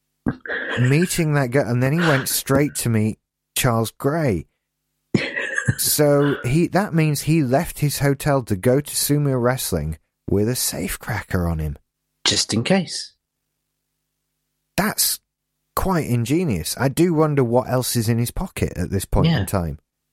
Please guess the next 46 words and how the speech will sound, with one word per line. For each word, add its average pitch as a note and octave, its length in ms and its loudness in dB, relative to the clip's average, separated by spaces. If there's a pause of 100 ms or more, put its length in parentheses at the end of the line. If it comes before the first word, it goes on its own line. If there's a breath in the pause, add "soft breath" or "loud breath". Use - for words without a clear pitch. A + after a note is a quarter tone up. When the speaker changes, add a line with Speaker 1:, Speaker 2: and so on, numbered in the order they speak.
(480)
Speaker 2:
But - 120 2
I D#3 80 2
Speaker 1:
So D#3+ 100 2
Speaker 2:
d- C#3 80 -4
Speaker 1:
do - 100 0
you D3+ 60 4
want, D3 120 -6 (140)
do - 100 0
you D3+ 40 4
want D3+ 120 0
me - 40 -8
to - 60 -2
explain B2+ 360 0
the A#2 60 -4
safecracker? - 680 -4 (160)
Speaker 2:
Yeah, G3 160 0 (100)
I G3 100 -2
don't G3+ 220 0
get E3 140 0
what C3+ 100 0
it's F#2+ 160 -2
doing. D#2+ 300 -2
I C3 100 2
mean, D3 160 2
I D3 140 2
understand C#3+ 440 -2
the B2+ 40 0
mechanics A#2+ 540 -2
of G2+ 140 0
a, F#2 400 -2 (220)
a, - 80 -2
a F#2 40 -2 (840)
turny F#2+ 340 0
dial E2+ 440 -4 (240)
safe - 480 -4 (320)
thing. - 80 2
Speaker 1:
Yeah. F2 220 0 (840)
Speaker 2:
But G2+ 100 2
I B2+ 140 2
don't C#3 280 0
understand. A#2+ 520 0
It's, A#2+ 400 -2
it's - 240 0
listening D3+ 580 0
for - 220 -4
the A2+ 160 0